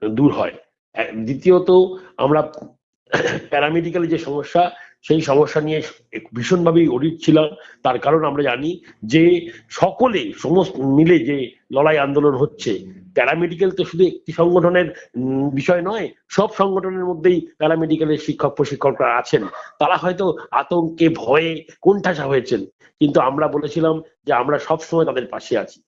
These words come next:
তারা আমাদের সংগঠনের মধ্যে থাকুক বা না থাকুক, আমরা সকলের পাশে চিরকাল ছিলাম, আছি, থাকবো। সেই কারণেই আমরা আজকে আবার গেছি এবং কারিগরি ভবনে গিয়ে আমরা যেটা বুঝতে পেরেছি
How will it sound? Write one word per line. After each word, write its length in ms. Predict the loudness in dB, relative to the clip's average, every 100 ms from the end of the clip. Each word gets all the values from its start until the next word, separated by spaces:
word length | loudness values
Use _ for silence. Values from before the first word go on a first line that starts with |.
| _ _
তারা 160 | -2 0
আমাদের 220 | 0 -4
সংগঠনের 480 | -4 -4 -2 -2 0
মধ্যে 160 | -2
থাকুক 420 | -2 -8 0 0 2
বা 120 | -2
না 140 | -2
থাকুক, 340 | -6 -10 -18 _ _ _
আমরা 280 | -4 -2 -2
সকলের 400 | -4 -2 2 2
পাশে 380 | 0 -2 -2 -4 -6 _
চিরকাল 380 | 2 2 4 0
ছিলাম, 320 | 0 0 0
আছি, 180 | -2 -6
থাকবো। 440 | -6 -6 -6 -10 -12 _ _
সেই 200 | 0 2
কারণেই 360 | 2 0 0 -2
আমরা 200 | -2 -6
আজকে 200 | -4 -2
আবার 320 | 0 0 0
গেছি 420 | -4 -6 -14 -18 _ _
এবং 180 | -2 -2
কারিগরি 380 | 0 -2 0 2
ভবনে 300 | 2 2 0
গিয়ে 200 | -2 0
আমরা 140 | 2
যেটা 140 | 2 0
বুঝতে 340 | -2 -4 -2
পেরেছি 440 | 0 -2 -4 -6